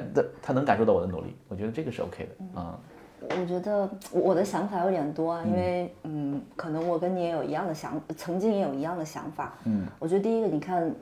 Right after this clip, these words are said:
Speaker 2: 发问这种问题的大多是女性。
Speaker 1: 嗯。
Speaker 2: 你很少见一个男的去问结婚有什么好处。
Speaker 1: 嗯。
Speaker 2: 我觉得很，很多男性觉得结婚是一个，呃，一个事情，他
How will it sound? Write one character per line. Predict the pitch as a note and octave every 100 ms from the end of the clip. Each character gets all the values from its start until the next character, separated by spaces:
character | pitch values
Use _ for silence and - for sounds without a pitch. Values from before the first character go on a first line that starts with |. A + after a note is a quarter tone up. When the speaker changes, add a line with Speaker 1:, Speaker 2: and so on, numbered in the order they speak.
| -
Speaker 2:
发 | G3 G#3
问 | G3
这 | G3
种 | E3+
问 | F3
题 | E3+ -
的 |
大 | D3 E3
多 | E3
是 | E3
女 | E3+ C#3+
性。 | - - - -
Speaker 1:
嗯。 | G#2+ G2 E2+
Speaker 2:
你 | A#3
很 | B3
少 | A#3 F3
见 | G#3 F3+
一 |
个 | F3
男 | D3 -
的 | F#3+
去 | G3
问 | D#3+ D#3+ D3 - -
结 | -
婚 | F3+ F#3
有 |
什 | D#3+
么 | D3+
好 | D3+ -
处。 | - F4 - - - - - - - - -
Speaker 1:
嗯。 | - A2+ F#2
Speaker 2:
我 | F#3+
觉 |
得 | A3+
很， | B3 D#3
很 | - E3
多 | G3
男 | F#3+ D#3
性 | G#3 G3
觉 | D#3
得 | F3
结 | G#3
婚 | G#3+ A3 A3+
是 | -
一 | F#3 E3
个， | E3 F#3 D#3+ D3 - -
呃， | - - - G1+ - - - -
一 | - F#3+
个 |
事 | A3 -
情， | D#4 - - -
他 | - G#3 G#3